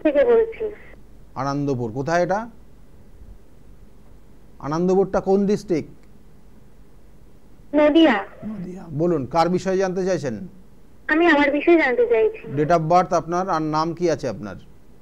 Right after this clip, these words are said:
Speaker 1: এই নাম রিম্পা সূত্রধর, date of birth হলো আট এগারো দু হাজার তিন।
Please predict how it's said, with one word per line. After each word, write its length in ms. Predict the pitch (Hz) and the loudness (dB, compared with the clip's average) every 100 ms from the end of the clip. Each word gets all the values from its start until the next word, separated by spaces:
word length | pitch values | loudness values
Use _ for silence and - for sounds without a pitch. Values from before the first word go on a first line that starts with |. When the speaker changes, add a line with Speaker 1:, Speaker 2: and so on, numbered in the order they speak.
| - | -8
Speaker 1:
এই 160 | 302 277 - - - - | -4 -4 -8 -20 -16 -4
নাম 280 | 277 294 302 | 0 0 0
রিম্পা 360 | 294 285 294 302 | -2 -2 0 0
সূত্রধর, 380 | 311 - 330 330 | -2 0 2 4
date 220 | 370 - | 2 2
of 140 | 269 | 0
birth 380 | 285 277 302 302 | 0 0 -2 0
হলো 180 | 302 311 | 0 0
আট 320 | 311 277 269 | -2 -2 -2
এগারো 300 | 277 277 294 | 0 0 0
দু 100 | 554 | 0
হাজার 260 | 523 508 508 | -2 0 -4
তিন। 80 | - | -4